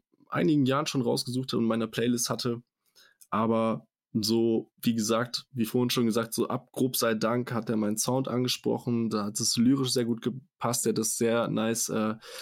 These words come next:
zusammengewürfelt, finde ich.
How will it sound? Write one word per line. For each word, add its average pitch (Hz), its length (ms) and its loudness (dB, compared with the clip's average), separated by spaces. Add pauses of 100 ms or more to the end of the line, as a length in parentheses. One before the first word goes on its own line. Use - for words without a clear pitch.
(460)
zusammengewürfelt, 131 1600 0
finde 131 280 2
ich. 135 240 -4